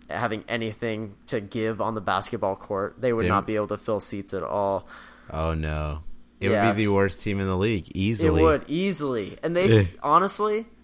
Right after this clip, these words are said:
Speaker 1: this team still might be the worst team in the league, but at least they have a shot at not being the worst team in the league.
Speaker 2: Yeah.
Speaker 1: Um, if you look at this projected starting lineup, and I, I, I will say this too,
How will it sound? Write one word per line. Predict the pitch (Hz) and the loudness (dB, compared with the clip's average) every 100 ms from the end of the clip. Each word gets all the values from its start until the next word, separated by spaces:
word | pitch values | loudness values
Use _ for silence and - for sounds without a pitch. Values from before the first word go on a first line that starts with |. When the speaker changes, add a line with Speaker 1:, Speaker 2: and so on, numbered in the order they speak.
| - | -6
Speaker 1:
this | 156 160 | -4 -2
team | - 175 170 | -2 -4 -4
still | - - 151 143 | -6 -4 0 0
might | 127 120 113 107 | 2 0 0 -4
be | 120 113 | -6 -4
the | 110 | -4
worst | 101 107 101 - | -2 -4 -4 -6
team | 110 98 | -10 -8
in | 98 | -10
the | 98 | -10
league, | 92 92 98 - - - - - - - | -8 -8 -10 -14 -20 -20 -20 -20 -20 -4
but | 139 117 107 - - - - _ _ - | 0 2 0 -4 -20 -20 -20 _ _ -8
at | 131 123 | -4 -2
least | 131 127 - 113 - | -2 -2 -4 -10 -10
they | 107 117 117 | -4 -2 0
have | 120 110 | -2 -2
a | 107 | -4
shot | - 101 98 | -2 0 -2
at | 95 | -2
not | 98 87 | -2 -2
being | 85 71 | -4 -10
the | 80 | -10
worst | 67 - | -12 -10
team | 98 85 | -12 -12
in | |
the | 69 | -12
league. | 67 - - - - - - - 90 | -12 -14 -16 -20 -20 -20 -20 -16 -6
Speaker 2:
Yeah. | 82 82 80 78 | -2 0 -2 -4
Speaker 1:
Um, | 101 98 87 | -4 -4 -4
if | 127 | -4
you | 143 | -2
look | 143 160 | 2 2
at | 202 | 0
this | - 135 | -4 -8
projected | - 117 120 113 113 | -6 -4 -4 -4 -6
starting | - 110 104 | -4 -4 -4
lineup, | 101 98 98 | -6 -4 -6
and | - 98 82 - | -6 -10 -10 -10
I, | 139 147 | -4 -4
I, | - | 2
I | 165 | 2
will | 170 | 4
say | 165 156 | 2 2
this | 135 127 | 0 -2
too, | - 131 120 | -2 -4 -4